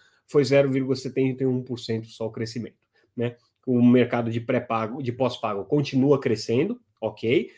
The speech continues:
É, é o que a gente já vinha vendo acontecer. É, o mercado de, de pré-pago,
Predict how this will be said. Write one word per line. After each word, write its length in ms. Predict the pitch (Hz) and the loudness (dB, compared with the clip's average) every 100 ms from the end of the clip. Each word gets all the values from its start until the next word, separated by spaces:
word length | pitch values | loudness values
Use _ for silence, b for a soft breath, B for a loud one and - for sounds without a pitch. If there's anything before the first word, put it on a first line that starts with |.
| B _ | B _
É, 580 | 127 123 120 117 123 135 | 2 4 4 2 0 2
é 80 | 123 | 2
o 80 | |
que 100 | 117 | 2
a 60 | 117 | -2
gente 220 | 117 113 | -2 -2
já 100 | 113 | -4
vinha 260 | 110 123 117 | -4 -4 -2
vendo 680 | 113 113 110 117 117 107 123 | -2 -2 -4 -8 -10 -10 -10
acontecer. 720 | 110 113 120 117 110 156 190 B B B _ | -10 -6 -6 -6 -6 -6 -6 B B B _
É, 500 | 123 120 117 110 110 - _ _ | -6 -4 -4 -6 -8 -14 _ _
o 120 | - 180 | 0 4
mercado 420 | 190 - 135 127 | 4 4 0 0
de, 380 | 127 127 127 123 | 0 0 0 -6
de 100 | 120 | -6
pré-pago, 560 | 127 123 117 104 95 | -4 -4 -4 -6 -10